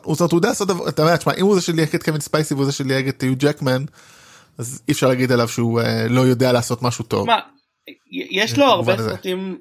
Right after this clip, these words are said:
Speaker 2: לא טובים שאנחנו שוכחים בעצם.
Speaker 1: כן.
Speaker 2: אמ, ומהצד השני, כאילו, The Usual Suspects הוא כזה סרט טוב שכל כך השפיע על ה-,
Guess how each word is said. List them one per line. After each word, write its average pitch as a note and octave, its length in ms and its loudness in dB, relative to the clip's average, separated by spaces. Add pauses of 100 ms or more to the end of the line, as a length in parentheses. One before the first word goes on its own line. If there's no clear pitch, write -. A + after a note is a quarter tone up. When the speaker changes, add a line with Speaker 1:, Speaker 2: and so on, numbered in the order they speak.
(180)
Speaker 2:
לא E3 240 2
טובים D3+ 300 -6
שאנחנו D3 300 -8
שוכחים C3 520 -10
בעצם. B2 420 -6 (1400)
Speaker 1:
כן. - 220 -20
Speaker 2:
אמ, C3 760 2 (720)
ומהצד C#3 880 0
השני, D#3+ 460 -4
כאילו, C#3 500 -2 (380)
The C#3+ 120 0
Usual F3 460 0
Suspects F3 400 -2
הוא C#3 80 -14 (160)
כזה D#3 400 -2
סרט E3 440 0
טוב D3+ 220 2
שכל - 320 -10
כך F#3+ 240 0
השפיע D3 560 2
על B2 140 0
ה-, A2+ 260 -2